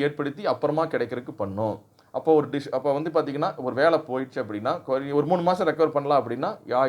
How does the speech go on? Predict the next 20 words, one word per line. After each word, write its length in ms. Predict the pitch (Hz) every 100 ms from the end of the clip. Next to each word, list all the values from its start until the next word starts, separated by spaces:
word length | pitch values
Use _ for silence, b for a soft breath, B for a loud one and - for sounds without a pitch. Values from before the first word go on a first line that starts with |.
| 135
ஏழு, 100 | 143 135
எட்டு 120 | 120
மாசமெல்லாம் 400 | 143 131 123 135
ஆகிடும். 400 | 101 95 110 107 - b b b b b b _ 139
அதே 140 | 196 214
மாதிரி 240 | 196 151 160 - 135
கடன் 260 | 151 226 214
ரீதியான, 340 | 180 165 151 120
குரு 140 | 151 185
ராகு 280 | 180 165 151
சொன்ன 160 | 143
அதே 120 | 139 165
விஷயம் 220 | 135 120
தான், 120 | 147 -
கடன் 260 | 123 185 220
ரீதியாக 580 | 202 170 165 156 135 139 165
இந்த 120 | 131 120
காலகட்டத்துல 640 | 131 165 147 123 127 147 113
அதிகமான 440 | 160 175 160 175 156
சிக்கல்களை 440 | - 156 131 139